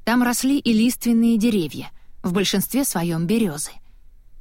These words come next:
Весьма любопытное скопление деревьев и других растений — и распределение их пыльцы, учитывая остальные вещественные доказательства, говорило о многом. В этом месте определенно был кислый, сухой грунт,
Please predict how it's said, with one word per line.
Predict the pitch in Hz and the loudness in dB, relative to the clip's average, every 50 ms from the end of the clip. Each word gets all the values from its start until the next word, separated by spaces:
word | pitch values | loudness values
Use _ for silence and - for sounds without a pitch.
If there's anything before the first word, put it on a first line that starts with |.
| - - - | -12 -4 -2
Весьма | 202 - - 262 269 285 | 0 2 2 2 2 2
любопытное | 285 277 233 269 - - 320 - 262 247 | 2 2 0 0 0 0 0 2 2 2
скопление | 233 - - - 226 - 254 262 254 233 226 208 | 2 0 -2 -4 -2 0 2 2 4 4 4 4
деревьев | 190 190 214 214 247 262 226 214 202 - | 2 2 2 2 2 2 0 0 -2 -2
и | - 214 | -2 -2
других | 202 214 220 214 190 214 190 - | 0 2 2 2 2 0 0 0
растений — | 202 185 170 - - - 277 294 269 190 143 - - - - - - - - - | -2 -2 -2 -4 -2 -2 0 2 2 0 -2 -4 -12 -18 -20 -20 -20 -10 -2 0
и | 220 208 | 2 2
распределение | 202 202 196 - - 220 180 202 226 214 220 202 185 175 175 180 | 2 2 0 0 0 0 2 2 2 2 2 2 2 2 0 0
их | - 190 185 - - | -2 -4 -4 -4 -2
пыльцы, | - 180 175 - - - 285 294 302 - - - - - - - - | -2 -2 -2 -2 -2 -2 -2 -2 -2 -6 -16 -20 -20 -20 -16 -8 -4
учитывая | 214 208 - 233 214 - 208 190 190 185 180 185 | -4 -2 0 -2 -2 0 0 0 2 2 0 0
остальные | - - 185 - - 208 214 220 214 196 180 170 165 | -2 -4 -4 -2 0 2 2 2 2 2 0 0 -2
вещественные | 165 180 - - - 185 165 - - 175 165 165 151 | -2 -2 -2 -2 -2 -4 -4 -4 -6 -4 -4 -4 -4
доказательства, | 160 170 - 185 170 175 160 - - - - - - - - - - - - - - - - | -4 -4 -2 -2 -2 -2 -4 -6 -8 -12 -12 -12 -12 -14 -14 -16 -18 -20 -20 -20 -20 -14 -6
говорило | - 190 196 196 202 214 262 311 302 285 277 | -4 -2 0 0 0 0 0 0 0 2 2
о | 269 262 | 2 2
многом. | 247 208 190 165 156 - - 127 214 - - - - - - - - - - - - - - | 2 2 2 0 -4 -8 -10 -14 -14 -18 -20 -20 -20 -20 -20 -20 -20 -20 -20 -20 -16 -8 -4
В | - 196 | -2 0
этом | 247 254 - 247 240 | 0 0 2 2 2
месте | 240 247 269 311 294 - - - | 2 2 2 0 -4 -6 -6 -6
определенно | - - 190 - - 196 175 208 214 254 269 262 240 220 | -4 -4 -2 -2 -2 0 2 2 2 2 2 2 2 2
был | 190 196 190 165 | 2 0 -2 -2
кислый, | - - 262 277 - - - 170 151 | -2 -2 -2 0 -2 -2 -4 -4 -4
сухой | - - - 185 - - 220 233 | -4 -4 -6 -4 -2 -2 -2 0
грунт, | 214 180 196 190 170 151 135 - - | 0 -2 -2 -4 -4 -6 -8 -14 -20